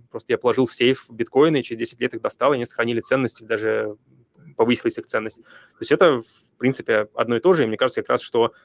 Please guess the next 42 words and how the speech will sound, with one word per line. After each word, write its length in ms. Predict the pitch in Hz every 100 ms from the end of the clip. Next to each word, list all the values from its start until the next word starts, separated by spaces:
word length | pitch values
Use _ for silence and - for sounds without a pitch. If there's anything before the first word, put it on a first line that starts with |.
| - _ _
если 220 | 135 -
биткоин 280 | 120 - 131
на 80 | 113
первом 320 | - 170 135
слое, 440 | 113 120 104 104 104 _ _ _ _ _
он 380 | 135 131 123 113 _ _ _ - - _ _ _ _ _ _ _
скорее 400 | - 127 131 160
про 140 | 139 117
цифровое 380 | - 120 120 107
золото, 460 | 139 233 190 113
да, 200 | 110 185
он 240 | 139 123 151
не, 180 | 131 131
не 240 | 131 139
настолько 420 | 131 120 147 120 -
про 180 | 127 120
вот 100 | 113
эту 120 | 107
вот 160 | 104
тра-, 140 | - - _ _
транзакционную, 960 | 127 120 113 - 139 123 113 107 107 - _ _
тран-, 220 | - 127 -
транзакционный 680 | 143 127 123 143 127 117
аспект. 380 | 107 - 110 - _ _
Только 180 | 135 131
раз 160 | 110
Lightning 320 | 135 196 170 113
закрывает 720 | 113 127 120 113 107 - _
эту 460 | 135 113 110 104 101 _ _ _
дыру 380 | 117 131 131 120
функциональности, 680 | - 117 113 117 262 247 110
да, 120 | 147
первого 300 | - 113 110
слоя, 220 | - 113 104
как 60 |
раз 120 | 117 120
на 80 |
втором 260 | - 117 202
слое 240 | - 120
у 60 | 104
нас 180 | 117 117
больше 400 | 113 135 120